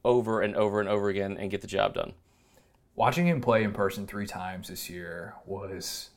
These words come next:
Speaker 2: it was special. And even in the game against Auburn, where, uh, it was, it was a struggle to, to get the passing offense going against Kevin Steele's defense, and they really did a lot of things to be able to, to make them frustrated. But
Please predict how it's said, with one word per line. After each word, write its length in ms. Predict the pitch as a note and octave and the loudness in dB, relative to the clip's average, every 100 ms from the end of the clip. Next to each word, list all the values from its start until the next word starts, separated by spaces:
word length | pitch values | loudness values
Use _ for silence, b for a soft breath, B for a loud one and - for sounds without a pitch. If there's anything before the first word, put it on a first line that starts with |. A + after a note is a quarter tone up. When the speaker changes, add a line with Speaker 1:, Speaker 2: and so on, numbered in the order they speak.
| _ | _
Speaker 2:
it 60 | - | -6
was 100 | C#4 | -4
special. 440 | G4 - - G#2+ - | -2 -2 -2 -2 2
And 80 | E3+ | 4
even 220 | G3+ A3+ | 4 4
in 40 | |
the 60 | G#3+ | 2
game 180 | G#3+ A3 | 2 4
against 220 | G#3+ - | 4 4
Auburn, 380 | F#3 C#3+ G2+ G2+ | 4 4 0 -2
where, 420 | A2 A#2+ A#2+ A#2 B B B B - | 6 10 8 6 B B B B -6
uh, 60 | - | 0
it 100 | B2+ | 4
was, 200 | C#3 B2+ | 4 4
it 80 | C#3 | 2
was 120 | C#3 | 4
a 60 | |
struggle 540 | A#2+ - B2 A#2+ C3 C#3 | 2 4 6 6 6 2
to, 200 | C3+ G#2+ | 2 0
to 100 | - | 0
get 140 | A2+ | -2
the 80 | B2 | -2
passing 360 | - G#2 G#2 A#2+ | 0 0 0 2
offense 420 | A2 A2 A#2 G#2+ | 2 2 -2 -4
going 280 | - G2+ A2+ | -6 -4 -2
against 300 | G#2 G2 - | -2 -4 -2
Kevin 240 | G#2 G2+ | -2 -2
Steele's 320 | F#2+ A2 G2 | -6 -6 -6
defense, 460 | F#2+ F#2+ - A#2 A#2+ | -8 -8 -4 -4 -4
and 80 | G#2 | -4
they 40 | |
really 240 | G2+ G#2 G#2 | -4 -4 -4
did 140 | G#2 | -2
a 20 | |
lot 240 | F#2+ G2 G2+ | 0 2 0
of 80 | |
things 260 | - G2 A2 | -2 -6 -4
to 60 | A#2 | -6
be 200 | G#2 F#2+ | -4 -2
able 180 | F#2+ G2 | -2 -4
to, 220 | G2 F#2+ | -4 -6
to 140 | - | -4
make 240 | G#2 G2+ - | -6 -6 -6
them 100 | F#2+ | -8
frustrated. 760 | - A2 A#2 - G#2 F#2+ F#2 - | -6 -4 -2 -2 -2 -2 -6 -4
But 340 | G2 F#2 | -2 -4